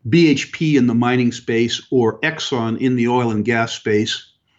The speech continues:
there are probably fifty or sixty sell-side analysts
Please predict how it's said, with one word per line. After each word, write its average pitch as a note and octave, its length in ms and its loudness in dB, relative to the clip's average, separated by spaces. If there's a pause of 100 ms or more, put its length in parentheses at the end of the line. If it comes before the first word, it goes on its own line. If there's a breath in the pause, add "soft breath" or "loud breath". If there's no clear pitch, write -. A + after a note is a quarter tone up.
(400)
there C3+ 400 2
are B2 400 2 (160)
probably C3+ 640 0
fifty D#3+ 580 -2
or C3 220 0
sixty C3+ 600 -2
sell-side C3 680 0
analysts B2 1000 -4